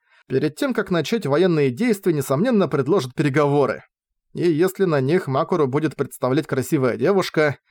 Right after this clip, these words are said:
коалиция вполне может закрыть глаза на некоторые проблемы.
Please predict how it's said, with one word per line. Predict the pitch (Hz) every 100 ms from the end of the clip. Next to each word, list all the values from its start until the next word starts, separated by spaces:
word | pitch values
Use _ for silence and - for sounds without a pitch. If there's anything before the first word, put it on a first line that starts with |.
| _ _
коалиция | - 120 127 254 262 214 170
вполне | - 147 151 226
может | 196 156 131
закрыть | 135 165 170
глаза | 135 135 131
на | 190
некоторые | 151 156 147 147
проблемы. | 139 143 135 143 123